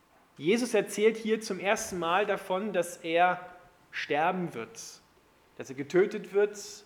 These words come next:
aber auch, dass er nach drei Tagen auferstehen wird. Und Petrus nimmt ihn beiseite und da heißt es wortwörtlich im griechischen Urtext, er strafte ihn dafür, was er da von sich gab.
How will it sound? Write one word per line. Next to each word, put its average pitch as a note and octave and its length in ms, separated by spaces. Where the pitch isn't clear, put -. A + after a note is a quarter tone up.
aber D#3+ 220
auch, F#3+ 140
dass F3 140
er F3+ 80
nach E3+ 220
drei E3+ 240
Tagen F3+ 400
auferstehen D3+ 760
wird. - 360
Und C#3 100
Petrus A#3 560
nimmt A3+ 280
ihn G#3 120
beiseite F#3 560
und G3+ 120
da F#3 100
heißt F#3+ 380
es - 180
wortwörtlich F#3 580
im F3 140
griechischen F#3 560
Urtext, G3 640
er F#3 120
strafte G#3+ 640
ihn G3 380
dafür, E3 680
was D#3 160
er E3+ 60
da D#3 100
von E3 260
sich D3+ 260
gab. A#2+ 320